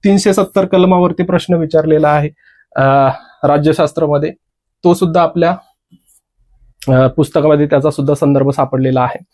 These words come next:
त्याच्यानंतर <clears throat> अनुसूचीवर, आठव्या अनुसूचीवर प्रश्न विचारलेला आहे. इयरबुक मध्ये हा तक्ता आपण दिलेला होता, त्याच्यामध्ये ही सर्व माहिती त्या ठिकाणी दिलेली आहे.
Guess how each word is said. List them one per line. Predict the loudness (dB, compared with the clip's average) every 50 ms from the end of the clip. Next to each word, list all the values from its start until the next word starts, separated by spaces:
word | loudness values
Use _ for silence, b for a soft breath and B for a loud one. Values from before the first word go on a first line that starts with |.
| B B B B B B B B B _
त्याच्यानंतर | -4 0 2 2 2 2 4 2 2 0 0 -2 -6 _ _ _ _
<clears throat> | -2 -2 -2 -2 -4 -8 -16 _ _ _ _ _ _ _ -6 -6 -6 -6 -10 _ _ _ _ _ -2
अनुसूचीवर, | 0 2 2 2 2 0 0 0 2 2 2 2
आठव्या | 2 0 0 0 0 2 2 2
अनुसूचीवर | 2 0 0 -2 -4 -4 -2 -2 -2 -2
प्रश्न | -2 -4 -8 -8 -6 -6
विचारलेला | -6 -6 -4 -4 -4 -2 0 0 2 2 0
आहे. | 0 -2 -8 -16 b b b b b 0
इयरबुक | 2 2 4 4 2 0 -2 0
मध्ये | -2 0 2 0
हा | 0 0 -2 -2 -4 _ -6
तक्ता | -6 -6 _ -2 -2
आपण | -2 0 -2 -2 0
दिलेला | 0 0 0 0 0 -2
होता, | -4 -4 -8 -12 -14 _ _ _ _ _ _ _ _ _
त्याच्यामध्ये | -2 0 0 2 2 2 2 2 0 -2 -4 _ _ _ _ _ _ _ _ _ _ _ _ _
ही | -4 -4 -4 -6 -8 -14 -20 -20 -20 -20 -20 -20 _ _ _ _ _ _ _ _ _ _ _ _
सर्व | -4 -2 0 2 2 2
माहिती | 2 2 0 0 -2 -4 -6 -6
त्या | -6 -6
ठिकाणी | -6 -4 -4 -4 -4 -2
दिलेली | -2 0 0 2 2 2 2 2
आहे. | 0 0 -2 -4